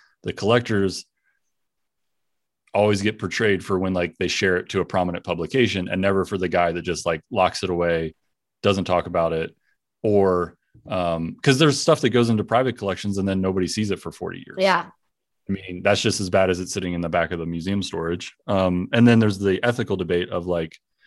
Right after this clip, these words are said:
Speaker 1: there are fakes and forgeries of guns, and it's not the museums that are creating those. So those are my beefs in this regard.
Speaker 2: At least we hope it's not museums.
Speaker 1: Yeah, I would hope not. But, and I, like, some of those have been, like, quasi documented.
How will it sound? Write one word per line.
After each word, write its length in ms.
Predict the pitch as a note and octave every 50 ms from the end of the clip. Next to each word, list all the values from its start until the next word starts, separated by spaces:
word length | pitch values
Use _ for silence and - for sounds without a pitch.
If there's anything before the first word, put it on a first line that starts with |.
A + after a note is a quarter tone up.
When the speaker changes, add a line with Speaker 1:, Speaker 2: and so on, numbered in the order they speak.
| _ _ _ _ _ _ _ _
Speaker 1:
there 180 | - G2 G2 G#2
are 140 | G#2+ G2 F2
fakes 400 | - - G#2 G2 F#2+ - - -
and 120 | F#2+ F2
forgeries 560 | - - C3+ C#3+ A#2+ G2 F2+ E2+ E2+ E2 D#2+
of 200 | - F2 E2 E2
guns, 500 | F#2 F2+ D#2+ D#2+ D#2+ E2 F#2 G2 - - _ _ _ _ _ _ _ _ _ -
and 80 | G2+
it's 140 | F2+ D#2 -
not 260 | A2 A2 A#2+ - -
the 460 | - G#2+ G2 F#2+ F#2+ F2+ F2+ E2+ - - _ _ _
museums 480 | G#2 F#2+ F2+ F2+ G#2 G2+ F#2+ F#2+ F#2 E2+
that 100 | F2+ F2
are 140 | F2 E2+ E2
creating 460 | - - F#2+ F2+ E2 D#2+ E2 E2+ -
those. 320 | - G#2 - - - - - _ _ _ _ _ _ _ _
So 380 | - G#2+ F#2 F2 E2+ E2 - G#2
those 240 | G#2 A2 A2+ G#2+
are 40 | G2+
my 120 | F2+ E2+ D#2+
beefs 300 | D#2 D2+ D2 - - -
in 100 | F2+ E2+
this 340 | D2+ - - - - - -
regard. 200 | - - - -
Speaker 2:
At 40 | B3
least 100 | B3 F#3+
we 100 | F#3+ F3
hope 220 | E3+ G3 G#3+ G#3+
it's 140 | G#3 F#3 F#3 F#3
not 140 | F#3 F#3
museums. 640 | F#3 F3+ E3 D#3+ F3 F3 F3 E3+ E3+ F3 - - - _ _ _ _ _ _ _ _ _ _ _ _ _ _ _
Speaker 1:
Yeah, 180 | - B2 A2+ G#2+
I 40 |
would 120 | A#2+ B2 A2
hope 140 | A2 A2 F2+
not. 220 | F2 E2+ - G#2
But, 200 | A#2 B2 - - - - _
and 140 | - C3 D3+
I, 140 | - C3+ B2+ C3 C3+ -
like, 220 | D3 B2+ A2+ G#2+ -
some 160 | - D3+ D3+
of 100 | C#3 A#2+
those 160 | B2 A#2 G2+
have 160 | G#2+ G#2 G2
been, 460 | F#2+ G#2 G#2 G2+ G2 F#2+ F#2 F2+ - - _ _ _ _ _ _ _ _
like, 160 | - G2 F2 -
quasi 460 | - - F#2 F2+ F2+ F#2 F#2+ F#2 F2+
documented. 640 | E2+ F2+ F2+ F2 - G2+ F#2 F#2 G2 F#2+ F#2+ -